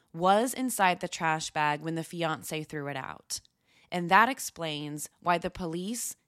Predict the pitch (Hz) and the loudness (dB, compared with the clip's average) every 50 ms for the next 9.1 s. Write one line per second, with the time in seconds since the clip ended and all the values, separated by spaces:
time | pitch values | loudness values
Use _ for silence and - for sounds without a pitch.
0 | _ _ 175 175 175 175 170 185 180 165 - - 165 156 151 151 151 147 143 143 | _ _ -2 2 2 2 4 2 0 0 -2 -2 -2 -2 -2 -2 -4 -4 -4 -4
1 | 139 143 147 147 131 135 139 - - - 50 50 - - - 180 190 - _ _ | -4 -4 -4 -6 -6 -6 -8 -10 -12 -14 -16 -16 -16 -18 -18 -20 -20 -20 _ _
2 | _ _ _ _ _ _ _ _ _ _ _ _ _ _ _ _ _ _ _ _ | _ _ _ _ _ _ _ _ _ _ _ _ _ _ _ _ _ _ _ _
3 | _ _ _ _ _ _ _ _ 196 208 214 220 214 - - 214 214 214 233 285 | _ _ _ _ _ _ _ _ -2 0 0 0 0 -2 -4 -2 0 0 0 0
4 | 320 330 - 370 359 349 - - - 190 - - - 185 - - - 170 170 170 | 0 -2 -2 -2 -2 -2 -2 -4 -4 -6 -6 -6 -8 -6 -6 -4 -2 0 0 0
5 | 165 160 165 156 - - - - 160 156 151 151 151 147 143 147 143 - _ _ | 0 2 0 0 0 -2 -4 -2 0 0 2 2 2 0 0 -2 -2 -6 _ _
6 | _ _ _ _ - 233 247 269 285 - - 339 - - 311 262 233 202 185 - | _ _ _ _ 0 2 2 2 2 0 -6 -6 -4 -4 -2 0 0 0 0 2
7 | - 156 160 160 160 - - - 165 151 147 147 147 - - 165 151 - 165 165 | 4 4 4 4 0 -2 -6 -4 -4 -2 -2 -2 -2 -2 -4 -4 0 2 4 4
8 | 165 - - - - - - 160 143 143 143 - - - 143 - - - - - | 4 2 0 -10 -14 -8 -2 0 0 0 0 -4 -6 -4 -4 -4 -4 -6 -8 -12
9 | - 202 | -18 -20